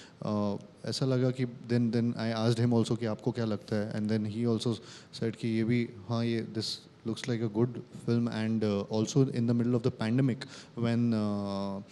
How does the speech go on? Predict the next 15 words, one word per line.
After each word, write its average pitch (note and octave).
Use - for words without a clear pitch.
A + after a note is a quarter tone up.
when, A2+
when A2+
we A2+
wanted B2
a -
film B2+
जहाँ A2+
पे B2
minimal D3
अ, A2+
लोगों A#2+
से C3+
इंटरेक्शन B2+
हो D3
शायद, D3